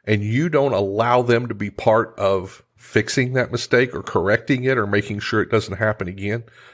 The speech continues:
they don't get any growth out of it. If the only thing you do is punish them or discipline them for that mistake without allowing them to help correct it,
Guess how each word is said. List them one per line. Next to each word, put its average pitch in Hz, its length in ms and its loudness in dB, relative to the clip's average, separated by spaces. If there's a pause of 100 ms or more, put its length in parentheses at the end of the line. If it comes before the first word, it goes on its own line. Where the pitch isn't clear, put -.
(100)
they 107 260 4
don't 127 200 2
get 120 180 4
any 104 160 0
growth 98 340 2
out 80 180 -2
of 80 160 -8
it. - 180 -20 (460)
If 107 140 0
the 127 80 4
only 151 160 4
thing 143 200 2
you 123 100 2
do 120 180 4
is 98 100 0
punish 113 480 -2
them 143 240 -2 (340)
or 95 100 -2
discipline 135 600 -2
them 151 160 -2
for 110 180 -4
that 98 240 0
mistake 104 560 -4 (600)
without 107 340 2
allowing 107 600 2
them 117 300 0
to 101 480 -4 (680)
help - 460 -2 (420)
correct 95 440 0
it, - 140 -6